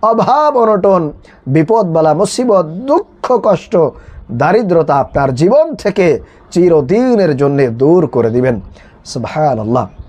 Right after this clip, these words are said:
সবাই আপনারা চেষ্টা করবেন এই আমলটি প্রতিদিন ফজরের সুন্নত নামাজ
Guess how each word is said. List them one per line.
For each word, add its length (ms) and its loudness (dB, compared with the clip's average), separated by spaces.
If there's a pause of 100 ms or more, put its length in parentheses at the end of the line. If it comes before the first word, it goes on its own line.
(360)
সবাই 420 0
আপনারা 340 0
চেষ্টা 360 -4
করবেন 440 0 (300)
এই 140 4
আমলটি 520 0
প্রতিদিন 720 0 (680)
ফজরের 540 2
সুন্নত 440 -2
নামাজ 240 0